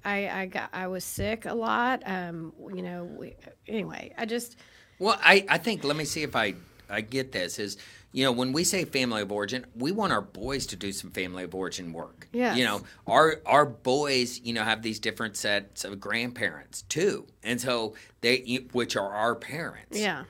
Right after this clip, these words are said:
Speaker 2: You know, and how our parents interacted with them. My parents interacted with our kids different than your parents.
Speaker 1: Right.
Speaker 2: You know,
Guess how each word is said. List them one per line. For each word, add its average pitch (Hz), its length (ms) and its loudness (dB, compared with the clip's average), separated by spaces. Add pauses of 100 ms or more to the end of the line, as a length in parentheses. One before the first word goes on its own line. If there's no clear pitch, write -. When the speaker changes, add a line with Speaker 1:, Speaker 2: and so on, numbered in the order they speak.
(120)
Speaker 2:
You 123 140 2
know, 113 220 0
and 123 180 2
how 131 500 6 (280)
our 147 240 8
parents 143 480 -2
interacted 110 760 2 (260)
with 107 280 -2
them. 139 200 -2
My 117 180 2
parents 156 360 -2
interacted 107 540 -4
with 101 240 -2 (320)
our 107 160 2
kids 104 360 -4
different 110 380 -2
than 120 180 -2
your 139 200 0
parents. - 520 -10
Speaker 1:
Right. 190 400 -4 (220)
Speaker 2:
You 113 120 0
know, 113 180 0